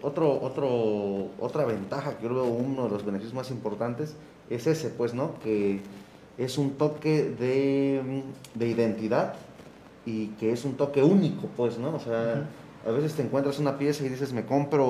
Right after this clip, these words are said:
Speaker 1: un producto", y llegas a una casa y también lo ves, ¿no? Y dices, "Ah, yo
Speaker 2: Ujú.
Speaker 1: tengo la misma lámpara", ¿no?
Speaker 2: Sí,
Speaker 1: ¿No?
Speaker 2: sí,
Speaker 1: Yo tengo
Speaker 2: sí.
Speaker 1: el mismo producto. En un alebrije, en una artesanía, es, te digo, es una obra de arte para mí, yo lo, yo lo veo,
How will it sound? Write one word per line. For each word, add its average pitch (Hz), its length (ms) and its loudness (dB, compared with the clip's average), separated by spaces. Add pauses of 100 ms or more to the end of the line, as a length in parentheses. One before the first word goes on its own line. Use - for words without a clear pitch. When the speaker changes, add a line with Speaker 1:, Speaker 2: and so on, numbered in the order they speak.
(100)
Speaker 1:
un 131 220 2
producto", 151 580 0 (520)
y 113 300 0
llegas 151 280 4
a - 20 2
una 151 160 2
casa 156 200 2
y 147 40 0
también 143 320 4
lo 151 100 10
ves, 180 260 10
¿no? 190 140 4
Y 185 40 4
dices, 165 260 0
"Ah, 208 280 4
yo 135 60 2
Speaker 2:
Ujú. 135 60 -2
Speaker 1:
tengo 175 200 2
la 139 140 4
misma 185 260 4
lámpara", 151 460 6
¿no? 190 200 0 (340)
Speaker 2:
Sí, 151 160 2
Speaker 1:
¿No? 165 100 6
Speaker 2:
sí, 160 60 4
Speaker 1:
Yo 143 80 8
tengo 143 160 4
Speaker 2:
sí. 139 60 4
Speaker 1:
el 139 40 4
mismo 147 160 2
producto. 143 300 2
En 117 120 0
un 160 120 4
alebrije, 143 560 4
en 123 80 -4
una 131 160 4
artesanía, 117 640 0
es, - 240 -6
te 107 60 -4
digo, 120 160 -2
es - 80 -6
una 123 160 0
obra 131 200 4
de 107 100 6
arte 117 280 0
para 101 220 -4
mí, 110 180 0
yo 135 100 -2
lo, 117 200 -2
yo 117 100 2
lo 117 100 0
veo, 117 260 2